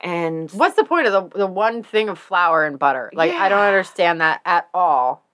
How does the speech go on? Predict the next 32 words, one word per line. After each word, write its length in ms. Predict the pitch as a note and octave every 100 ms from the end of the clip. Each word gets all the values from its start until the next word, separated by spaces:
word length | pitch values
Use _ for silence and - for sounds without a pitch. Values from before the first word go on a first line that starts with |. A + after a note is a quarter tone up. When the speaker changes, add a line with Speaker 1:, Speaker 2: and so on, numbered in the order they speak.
| _ _ _ _ _ _ _ _ _ _ _
Speaker 2:
And 100 | G#3
there's 140 | A#3 B3+
only 180 | B3
one 200 | A3+ A#3
of 100 | G3+
them. 320 | D3 C3 C#3+ E3 _
So 160 | - A#3
it's 100 | A3
not 120 | A#3+
even 200 | B3 A#3
like 160 | A3 G3+
you're 100 | G#3
making 320 | G3+ G3 F#3
dumplings. 580 | D#3 F3+ - C3 B2 -
You 80 | F3+
just 180 | E3+ F3+
made 180 | F3
one 340 | D3 D3+ A#2 - _ _
for 180 | - E3+
whatever 360 | F3+ F#3 F3
fucking 340 | E3+ D#3 D3 C3
reason. 420 | B2 B2+ B2 - _ _ _ _ _ -
Speaker 1:
Oh, 60 | G#3+
and 80 | A3
just 140 | C4
in 80 | A#3
case 220 | G#3+ G3
you 60 | F#3
were 80 |
curious, 380 | F3+ F3+ D#3+ E3
cockaliki 920 | - A3+ G3+ G3+ F#3 F3+ F3+ D#3+ D#3 - _ _ -
is 420 | F3+ D#3+ D3+ D3